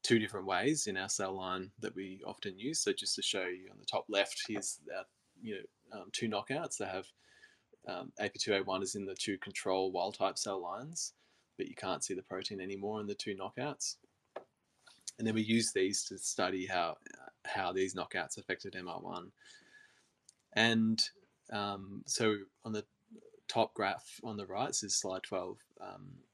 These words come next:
you can see that, um, that in our knockout cell lines, which is the blue line, the M R one goes up at a much faster rate, um, and then is slowly internalized. So these cells have a higher M R one surface expression,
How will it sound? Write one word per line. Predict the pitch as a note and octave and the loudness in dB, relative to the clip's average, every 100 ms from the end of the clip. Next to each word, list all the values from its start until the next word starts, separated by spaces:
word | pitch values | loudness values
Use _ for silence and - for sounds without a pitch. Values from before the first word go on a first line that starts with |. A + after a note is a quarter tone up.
| - | -16
you | A2+ | -10
can | A2 | 0
see | - G2+ F#2+ | 6 6 6
that, | G2 F#2 - - - | 4 2 2 2 -2
um, | F#2+ F#2 F#2 - _ _ _ - - | -8 -8 -10 -14 _ _ _ -20 -10
that | - - _ - - | -8 -8 _ -20 -6
in | A#2 | 2
our | G#2+ G2 | 4 6
knockout | G2 A2 A#2 F#2+ | 4 4 4 2
cell | - G2+ G2 | 2 0 0
lines, | F2+ G#2+ B2+ - | -2 -2 -2 0
which | G2 | -2
is | F#2+ - | -2 -2
the | G#2 | -4
blue | G2+ G2+ G#2 | -2 -2 -2
line, | F#2+ F2+ F2+ F#2+ - - - - - | -4 -4 -4 -8 -14 -20 -20 -20 2
the | G#2 A#2 | 2 4
M | A2 | 4
R | G#2 | 4
one | G2+ G2+ G2 G2 G2+ - - | 4 4 2 0 -6 -6 2
goes | G#2+ G#2 | 4 6
up | G2 - | 4 4
at | G#2 | -2
a | |
much | G2+ F2 - - | 0 2 0 2
faster | F#2+ F#2+ - F2+ | 2 2 -2 -4
rate, | E2+ B2 D3+ - - _ _ | 0 0 0 -6 -20 _ _
um, | G2 F2+ F2 G#2 | -10 -10 -8 -8
and | G2 | -4
then | F#2+ | -4
is | F2 | -2
slowly | - G2+ F#2+ F#2 | 0 0 0 0
internalized. | F#2+ - F#2 F#2+ A2+ D#3 - - - - - - | -2 -2 -2 -2 -4 -4 -6 -6 -16 -20 -20 -4
So | A2+ | 4
these | A2+ A#2+ | 6 6
cells | - G#2 G2 - | 6 6 6 2
have | - F#2+ F#2 | 2 2 2
a | E2 | -2
higher | F#2+ F2+ F#2+ F2 | 4 6 6 4
M | F#2 | 0
R | F2+ F#2 | -4 -4
one | F2 F2 | -6 -2
surface | - F#2+ - | -2 -2 -2
expression, | F#2 - - E2 - E2 | -2 -2 -2 -2 -2 -4